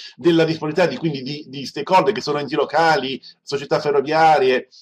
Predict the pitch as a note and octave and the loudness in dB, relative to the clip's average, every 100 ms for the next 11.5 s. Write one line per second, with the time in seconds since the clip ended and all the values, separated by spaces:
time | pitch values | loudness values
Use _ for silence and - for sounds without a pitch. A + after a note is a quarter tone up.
0 | _ C#3 C#3 C3+ C3 B2+ B2 C3+ D#3 D3 | _ 0 2 2 2 2 0 0 -4 -8
1 | D3 - E3+ F3 D#3 C#3 C3 C3+ B2 - | -8 0 4 4 4 -2 -6 -8 -10 -6
2 | D#3+ D#3+ - F3 E3 D#3 - D#3 F3 D#3+ | -6 -6 -4 -6 -4 -10 -6 0 2 2
3 | D#3 D#3+ C3+ C#3 D3 C#3 D3 - C#3+ F3 | 2 -2 -2 -10 -10 -8 -10 -4 -2 0
4 | E3+ C3 A#2 - - _ E3+ E3+ E3 - | 2 0 -2 -6 -20 _ 0 0 -2 -20
5 | _ - F#3 F#3 F#3+ E3 - E3+ E3+ D3 | _ 0 4 6 6 4 0 0 2 2
6 | C#3 C#3+ D3+ F3 D#3+ C#3 C3+ - - _ | 0 2 2 2 0 0 2 2 -4 _
7 | B2+ C#3 B2 B2+ - F3 D#3+ D3+ C#3+ E3+ | 0 0 0 -8 -6 -2 -2 0 0 2
8 | E3+ D#3 C3+ B2+ - _ C#3+ D#3 D#3+ - | 2 2 2 0 -2 _ -4 -2 -2 2
9 | G3 E3 - D3+ C3+ G3 E3 B2+ B2+ C#3 | 2 2 -2 -6 -4 -2 0 -2 -2 -2
10 | F3+ F3 B2+ B2+ C3 D#3 C#3+ D#3+ E3+ D3+ | 2 2 4 0 0 -2 -2 -2 -2 -2
11 | C3 C#3 D#3 D3+ | -4 -4 -2 -2